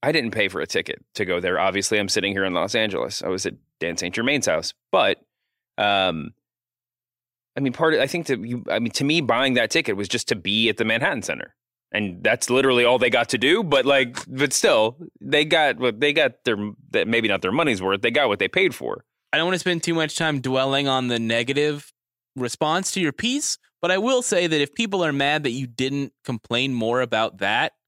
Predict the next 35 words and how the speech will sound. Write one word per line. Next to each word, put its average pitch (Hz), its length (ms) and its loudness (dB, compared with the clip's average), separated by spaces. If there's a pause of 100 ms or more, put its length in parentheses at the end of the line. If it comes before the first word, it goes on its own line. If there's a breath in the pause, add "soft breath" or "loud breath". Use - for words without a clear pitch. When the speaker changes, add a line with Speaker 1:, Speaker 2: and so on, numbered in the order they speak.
(460)
Speaker 2:
then 151 280 0
they're 147 160 2
missing 156 360 0
the 127 80 0
point 135 300 -2
of 110 100 -4
your 107 120 -2
piece, 202 460 -2 (220)
which 147 200 -4
was, 143 500 0 (580)
this 160 240 -2
is 180 120 0
a 160 40 2
television 170 560 0
show 127 200 0
that 110 120 0
I 107 100 2
watch, 101 340 0
Speaker 1:
Yes. 110 300 2
Speaker 2:
as 151 60 2
opposed 160 400 0
to, 143 320 0 (180)
"I'm 147 120 0
gonna 165 160 2
talk 147 300 0
about 135 480 0
something 156 320 -2
that 190 100 -2
I 196 80 0
didn't 208 220 -4
experience," 220 600 -2
'cause 185 160 -4
you 277 100 0
weren't 349 240 -2
there. 302 380 0